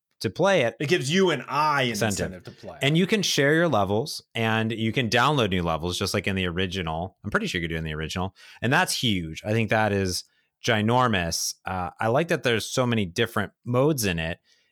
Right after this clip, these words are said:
Speaker 1: It comes out on the twenty-eighth and it comes in two versions. So it comes in a normal version, fifty-nine ninety-nine, and then it comes out with a deluxe edition, which is the game plus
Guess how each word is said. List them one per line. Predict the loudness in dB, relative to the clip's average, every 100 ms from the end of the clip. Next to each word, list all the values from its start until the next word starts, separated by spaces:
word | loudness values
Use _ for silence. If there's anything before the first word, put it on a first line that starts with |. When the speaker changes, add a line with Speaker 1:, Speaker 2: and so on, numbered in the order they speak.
| -12
Speaker 1:
It | -2
comes | -2 0
out | 2 4 4 0 -2
on | -2 0
the | -2
twenty-eighth | 0 0 2 0 0 -2
and | -4
it | 0
comes | 0 2
in | -2
two | 0 0 2
versions. | 2 2 2 -2 -4 -6
So | -4
it | -2
comes | -2 0
in | 0
a | 2
normal | 2 2 2 2
version, | 2 2 0 -4
fifty-nine | -2 -2 0 0 2
ninety-nine, | 2 2 2 0 -2 -8 _ _ _ _ _ _ _
and | -2 0
then | 0
it | 0
comes | 0 0 2
out | 2 2 0
with | -2 0
a | 0 0 -2 _
deluxe | -4 2 2 0 -2
edition, | 0 0 0 0 -2
which | -2
is | -4 -4
the | -4
game | 0 0 2 2 0 -8 _ _ _
plus | -2 2 2 0